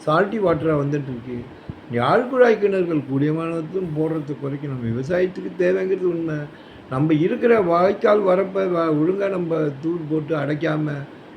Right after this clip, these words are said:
ஓடிட்டு இருக்க வாய்க்கால்லாம் நிறைய அடைபட்டிருக்கு. அது பொதுப்பணித்துறையும் விவசாயத்துறையில அவ பார்த்து அதையும் செய்யணும். அது ஆற்று நீர் பாசனம் ஒரு போகத்துக்கு தான் வந்தா கூட அது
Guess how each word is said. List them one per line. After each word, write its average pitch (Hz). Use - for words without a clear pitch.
ஓடிட்டு 190
இருக்க 170
வாய்க்கால்லாம் 185
நிறைய 175
அடைபட்டிருக்கு. 151
அது 135
பொதுப்பணித்துறையும் 160
விவசாயத்துறையில 151
அவ 127
பார்த்து 139
அதையும் 135
செய்யணும். 123
அது 120
ஆற்று 190
நீர் 214
பாசனம் 208
ஒரு 175
போகத்துக்கு 226
தான் 226
வந்தா 196
கூட 185
அது 117